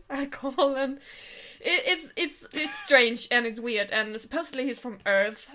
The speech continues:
which, uh, yeah, sure, uh, but he's, <laughs> he's our Han Solo character of the film. He's sort of the, the lovable rogue, except that I'm not sure he's so lovable in this film.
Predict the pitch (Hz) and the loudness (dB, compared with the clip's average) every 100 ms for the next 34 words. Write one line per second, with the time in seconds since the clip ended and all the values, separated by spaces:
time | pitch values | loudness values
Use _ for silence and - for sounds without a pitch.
0 | - 202 196 - - 208 - 220 220 226 | -14 -12 -12 -14 -14 -16 -12 -8 -8 -8
1 | 233 214 214 - - - - 196 208 208 | -6 -6 -8 -18 -20 -18 -2 2 2 2
2 | 247 302 294 294 269 - 262 294 285 - | 0 2 4 4 2 -2 0 0 -2 0
3 | 240 226 220 - - - 240 220 214 208 | 4 4 2 -2 -8 -6 -4 -4 -4 -4
4 | 202 202 202 240 220 233 262 254 269 269 | -2 -4 -4 -6 -6 -4 -4 -4 -4 -8
5 | 262 269 277 254 226 262 240 220 233 226 | -2 -2 -2 -8 -14 -8 -8 -10 -12 -12
6 | 214 233 220 220 _ _ _ _ _ _ | -12 -12 -12 -14 _ _ _ _ _ _
7 | - 233 226 226 233 233 233 226 220 220 | -14 -6 -2 -2 -2 -4 -4 -2 0 0
8 | 247 233 277 269 277 233 - 226 - 214 | 0 -2 -4 -6 -12 -10 -6 -6 -4 -6
9 | 226 226 220 214 - 220 220 - 214 214 | -6 -8 -10 -12 -12 -10 -10 -10 -10 -10
10 | 214 240 294 359 381 370 370 | -10 -8 -10 -10 -14 -12 -10